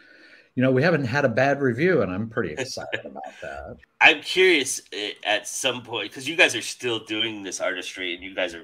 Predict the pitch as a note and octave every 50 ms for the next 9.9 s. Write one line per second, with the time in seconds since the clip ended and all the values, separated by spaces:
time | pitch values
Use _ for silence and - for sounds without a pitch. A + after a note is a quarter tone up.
0 | - - - E3+ - - - _ _ - - A2 - - G2 F#2+ F2+ F2 - -
1 | C3 B2 A#2+ A2+ G#2 G2 F2+ - G2+ G#2 A2 G#2+ G2 F2+ - - - _ _ _
2 | _ _ _ _ _ _ _ _ _ G#2 - C#3+ C#3+ C#3 C3+ B2+ A#2 G#2+ A2+ -
3 | - _ _ - - G2 G2 A#2 A#2+ C3 - - - F#3+ F#3+ F3+ - - - B2+
4 | B2+ B2+ B2 B2+ B2+ A#2+ A#2+ A2+ - _ _ _ - C3 C#3 D3+ D#3 D#3 D3+ C3+
5 | B2 - A#2 G#2 - - - - B2 A2+ B2+ B2+ - - - - - - - B2+
6 | B2 A#2 A#2 - B2 B2+ A#2+ C3 C3 C3 C3 - - A2+ - - D3+ - E3+ D#3+
7 | D3 D3+ C#3 F#3+ A3+ A#3 - F3 - - C3 A#2 A2+ A2+ G#2 G2 - _ _ -
8 | - D3+ C#3+ A#2+ G#2+ A2+ A2 G#2 - - - A2+ A2 G#2+ G2+ G2 F#2 - - _
9 | _ _ - - A2 G#2+ A#2 A2+ - - - G#2 - - G2+ F2+ -